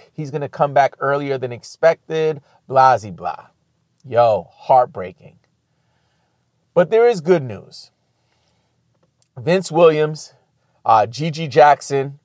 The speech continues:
and, and Triple J is still healthy. There's still opportunity here, right? So when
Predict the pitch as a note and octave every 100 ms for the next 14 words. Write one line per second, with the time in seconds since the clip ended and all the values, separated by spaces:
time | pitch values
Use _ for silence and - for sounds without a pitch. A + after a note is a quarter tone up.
0 | _ _ _ _ _ _ _ _ _ _
1 | _ _ - D#3+ D#3+ - F3 D#3+ - _
2 | - C#4+ A3+ D3 D#3 C#3+ B2 - - E3+
3 | D3 A2+ C#3+ C#3+ D#3 G#3 A3 _ _ _
4 | _ _ _ _ _ _ _ _ _ A#2+
5 | G3 F#3+ - G#3+ G3+ F3 E3 D#3+ - D#3+
6 | C3 G#2 F#2 D#2 D2+ G#2 A#2+ - - C3
7 | A2+ A#2+ D#3 F#3 G#3